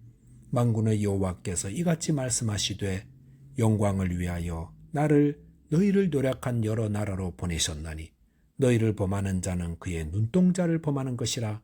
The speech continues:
하였습니다. 이것은 하나님께서 메시아를 보내어 그의 백성들을 핍박한 열국들을 심판하신다는 말씀입니다. 이 말씀은 그리스도의 재림 때 최종적으로 성취될 것입니다.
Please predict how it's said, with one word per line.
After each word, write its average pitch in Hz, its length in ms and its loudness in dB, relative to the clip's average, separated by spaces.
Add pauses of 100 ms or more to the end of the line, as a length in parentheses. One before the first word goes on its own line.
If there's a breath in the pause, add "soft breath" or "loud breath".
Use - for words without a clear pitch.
(120)
하였습니다. 78 720 -8 (540)
이것은 170 500 0 (440)
하나님께서 196 800 2
메시아를 123 600 -2
보내어 80 480 -6 (480)
그의 143 300 6
백성들을 123 540 0
핍박한 113 600 -2
열국들을 98 580 0
심판하신다는 160 1000 0
말씀입니다. 80 720 -4 (640)
이 139 160 4
말씀은 82 600 -2 (520)
그리스도의 113 600 2
재림 98 400 -2
때 82 340 -8
최종적으로 190 720 0
성취될 104 840 -4
것입니다. - 580 -8